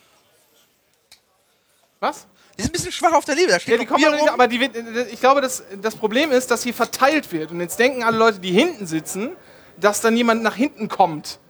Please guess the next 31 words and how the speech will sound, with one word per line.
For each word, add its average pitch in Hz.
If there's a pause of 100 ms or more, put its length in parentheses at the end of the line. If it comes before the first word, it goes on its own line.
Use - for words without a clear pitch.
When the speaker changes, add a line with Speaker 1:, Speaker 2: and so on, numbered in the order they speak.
(280)
Speaker 1:
und 190
verteilt. 160 (560)
Die 196
müssen 262
eigentlich 262
nach 247
vorne 285
kommen 190
und 165
sich 175
holen. 147
Speaker 2:
Das 160
ist 220
ja 247
eine 226
Selbstbedienergesellschaft. 147
Kommt 151
einfach 147
nach 123
vorne, 233 (360)
holt 240
euch 226
den 220
Alkohol 208 (1500)
und 139
dann 147 (840)
werdet 180
glücklich 262 (120)
mit 185
uns 196
allen. 160